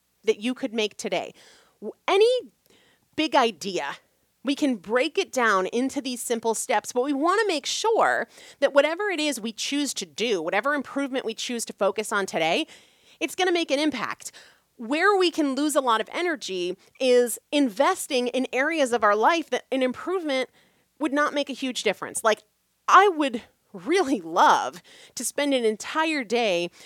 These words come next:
getting my office clean and organized, but is that gonna make me less stressed? Not really. Is it going to improve my business? No. Is it gonna improve my finances? No. Is it gonna improve my marriage? No. So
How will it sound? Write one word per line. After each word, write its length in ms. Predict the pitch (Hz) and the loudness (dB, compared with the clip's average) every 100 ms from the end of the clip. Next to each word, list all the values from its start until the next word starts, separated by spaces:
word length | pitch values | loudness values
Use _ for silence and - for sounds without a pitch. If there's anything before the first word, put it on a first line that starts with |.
| - | -2
getting 240 | - 247 247 | 2 4 2
my 100 | 220 | 2
office 380 | 208 220 214 - | 4 2 0 -6
clean 300 | - 226 208 | -4 -2 -2
and 80 | |
organized, 640 | 190 247 240 190 170 175 - - _ | 0 0 2 0 0 -2 -10 -20 _
but 240 | 403 339 - - | 6 6 2 -2
is 160 | 254 247 | 0 2
that 180 | 277 320 | 0 0
gonna 140 | 302 | -4
make 180 | 285 277 | -4 -4
me 140 | 277 | -2
less 200 | 247 254 | 0 -2
stressed? 520 | - 220 247 330 - - | -2 0 0 0 -10 -16
Not 160 | - 294 | -4 -2
really. 400 | 196 180 165 208 _ _ _ _ _ _ _ _ | 0 0 -2 -4 _ _ _ _ _ _ _ _
Is 140 | 254 | 0
it 80 | 262 | 2
going 260 | 269 262 277 | 2 2 0
to 400 | - 262 240 233 | -2 -2 -2 0
improve 320 | 226 - 277 | -2 -2 -4
my 140 | 262 220 | -2 0
business? 460 | 214 240 311 - | 0 0 -4 -6
No. 320 | - 165 151 185 - - | -8 -4 -2 -2 -6 -8
Is 120 | 254 | -6
it 80 | 262 | -2
gonna 100 | 277 | -2
improve 320 | 254 269 277 | -2 -2 -4
my 100 | 240 | -4
finances? 560 | 226 220 226 240 254 285 | -2 0 0 -2 -4 -10
No. 360 | 165 151 156 196 | -10 -6 -4 -4
Is 100 | 233 | -6
it 100 | 254 | -6
gonna 120 | 277 | -4
improve 320 | 277 269 285 | -4 -6 -6
my 140 | 247 220 | -4 -2
marriage? 440 | 196 220 277 254 - | -2 -2 -4 -8 -12
No. 520 | 185 170 147 165 240 _ _ _ _ _ _ _ _ | -6 -2 0 -2 -6 _ _ _ _ _ _ _ _
So 400 | - 453 330 262 | 0 4 6 4